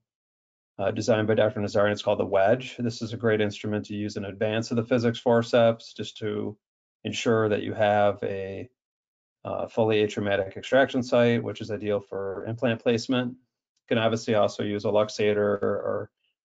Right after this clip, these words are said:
or any type of elevator, but you have to remember this physics forceps that I showed here, it's not really a forcep, it's actually an elevator itself also, uh, but using one of these elevators in advance too obviously can't hurt. This is the, uh, bone leveling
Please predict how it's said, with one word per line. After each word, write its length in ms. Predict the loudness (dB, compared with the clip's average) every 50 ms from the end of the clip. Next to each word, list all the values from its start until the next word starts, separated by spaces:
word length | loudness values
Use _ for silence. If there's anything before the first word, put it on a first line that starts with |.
| _ _ _ _ _
or 80 | 0 2
any 160 | 2 2 2
type 200 | 0 0 0 0
of 60 | 2
elevator, 560 | 4 4 6 6 6 4 4 4 4 4 2 2
but 180 | 0 -4 -2
you 60 | 0
have 140 | 0 0 0
to 80 | 0 0
remember 340 | 0 0 0 0 0 0 0
this 180 | 0 -2 -4
physics 280 | -4 -6 -6 -6 -6 -2
forceps 480 | 2 2 2 2 2 0 -6 -6 -4
that 120 | -4 -2 -2
I 80 | -2
showed 320 | -2 0 2 4 4 4 2
here, 400 | -2 -4 -2 -2 -4 -4 -6 -10 _ _ _ _ _ _ _ _ _ _ _ -8
it's 160 | -8 -2 0
not 200 | 2 2 4 4
really 280 | 4 4 6 6 4 2
a 40 |
forcep, 580 | 0 0 2 2 2 2 2 0 -4 -4 -4 -6
it's 120 | -8 -4 -2
actually 300 | -2 -2 -2 -4 -6 -6
an 80 | -4
elevator 520 | -2 0 0 0 0 -2 -4 -4 -4 -4 -6
itself 400 | -8 -8 -8 -6 -6 -6 -6 -6
also, 640 | -4 -2 -2 -2 0 0 2 2 4 4 2 0 -4 _ _ _ _ _ _ _ _ _ _ -6
uh, 140 | -4 -4 -2
but 140 | -2 0
using 300 | 2 2 0 0 0 -2
one 120 | -2 -2 -4
of 60 | -6
these 140 | -6 -4 -2
elevators 500 | -2 -2 -2 -2 -4 -4 -4 -6 -6 -8
in 80 | -10
advance 400 | -10 -8 -8 -8 -8 -10 -12 -14
too 300 | -14 -12 -10 -8 -8 -6 -6
obviously 320 | -6 -6 -6 -8 -12 -12 -12
can't 240 | -10 -12 -12 -12 -10
hurt. 240 | -12 -12 -12 -12 -18 -20 -20 _ _ _ _ _ _ _ _ _ _ _ _ _ _ _ _ _ _ _ _ _ _ _ _ _ _ _ -20 -20 _ _ _ _ _ _ _ _ _ _ _ 0
This 200 | 0 0 2 2
is 180 | 0 0 0
the, 340 | 0 0 2 4 4 4 6
uh, 320 | 6 6 6 8 6 6 6
bone 280 | 6 6 6 6 6 6
leveling 640 | 4 4 4 4 4 4 4 4 0 -2 -4 -6